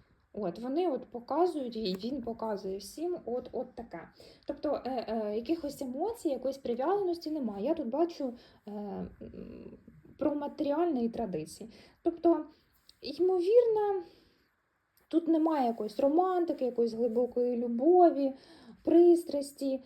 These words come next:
І він підтримує стосунки через обов'язок, через звички, через матеріальні якісь аспекти. Е,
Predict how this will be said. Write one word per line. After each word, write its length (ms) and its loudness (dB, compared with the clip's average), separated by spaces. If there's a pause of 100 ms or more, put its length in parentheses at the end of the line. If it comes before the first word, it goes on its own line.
(240)
І 40 0
він 220 2
підтримує 440 2
стосунки 580 -2
через 440 0
обов'язок, 840 2
через 360 -2
звички, 500 2
через 380 -4
матеріальні 720 0
якісь 320 -4
аспекти. 680 -4 (440)
Е, 40 -6